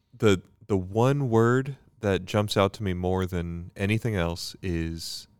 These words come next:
clarity. Um, and, I mean, we can take that a whole bunch of different ways, but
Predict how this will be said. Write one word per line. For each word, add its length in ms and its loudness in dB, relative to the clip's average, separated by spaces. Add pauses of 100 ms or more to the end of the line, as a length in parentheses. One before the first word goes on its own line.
(200)
clarity. 720 -6 (880)
Um, 440 -6 (680)
and, 440 2
I 80 0
mean, 280 2
we 140 0
can 280 4
take 240 2
that 160 6
a 60 4
whole 160 2
bunch 260 -2
of 80 -6
different 280 -6
ways, 480 -4 (720)
but 340 2